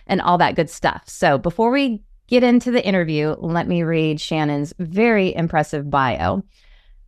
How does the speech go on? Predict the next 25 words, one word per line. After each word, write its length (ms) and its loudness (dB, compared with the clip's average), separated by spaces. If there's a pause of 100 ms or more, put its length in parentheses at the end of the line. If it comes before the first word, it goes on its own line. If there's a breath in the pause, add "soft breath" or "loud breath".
(160)
Shannon 380 2
Stewart 460 0
is 140 4
the 100 2
founder 560 4 (160)
of 180 4
Heels 260 0
and 140 -2
Handshakes, 520 -2
an 160 0
organization 640 2
that 140 0
fosters 400 0
community 460 2
through 300 0
in-person 480 -2
events 460 0
and 200 -2
digital 300 0
experiences 640 0
for 240 -4
entrepreneurs, 680 2
women 300 4
in 100 4
business, 440 0